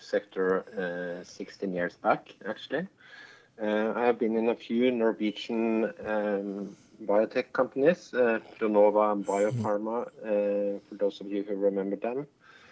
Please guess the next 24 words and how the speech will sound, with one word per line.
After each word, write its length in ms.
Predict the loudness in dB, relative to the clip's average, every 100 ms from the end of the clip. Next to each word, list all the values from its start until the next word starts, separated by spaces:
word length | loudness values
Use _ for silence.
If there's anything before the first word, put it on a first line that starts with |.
| -20 -16 -6
and 120 | 0
also 400 | 0 0 -2 -4
Clavis, 800 | -4 0 2 4 2 0 -16 -20 -20 -10
uh, 460 | -2 2 4 4 2
and 300 | -2 -4 -4 -8
two 220 | -6 -2 0
large, 540 | 2 0 -2 -14 -6
uh, 40 | -6 -4
companies, 640 | -8 -6 -6 -6 -8 -14
Novartis 840 | -8 -4 -2 -2 -2 -6 -6 _ -8
Oncology, 600 | -8 0 2 4 2 -2 -4 _ -4
and, 360 | -2 0 0
uh, 200 | 0 0 -2 -8 -20 -20 -20 -20 _
my 120 | -4 2
latest 440 | 4 2 0 -8
position 600 | -12 -8 -8 -8 -6 -6 -8 -14
before 380 | -14 -4 0 2
I, 420 | 2 0 -2 -4
uh, 40 | -4 -8 -10
went 240 | -12 -10
to 220 | -8 -8 -8
Ultimovacs 500 | -6 -4 -4 -4 -2
was 260 | -2 -2
as, 140 | -8